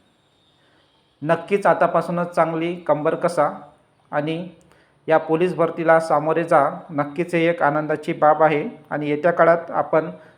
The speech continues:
घवघवीत यश मिळवून या पोलीस भरतीमध्ये आपण लागून जाऊ, अशी आपल्याला सगळ्यांची काय दिसते, आपल्याला मनोकामना इथून आपली पूर्ण होईल,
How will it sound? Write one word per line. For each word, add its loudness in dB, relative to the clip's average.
घवघवीत 2
यश -4
मिळवून -2
या 0
पोलीस -4
भरतीमध्ये -6
आपण 0
लागून 0
जाऊ, 2
अशी -4
आपल्याला 2
सगळ्यांची 2
काय 2
दिसते, -4
आपल्याला 0
मनोकामना -2
इथून -6
आपली -6
पूर्ण -2
होईल, -4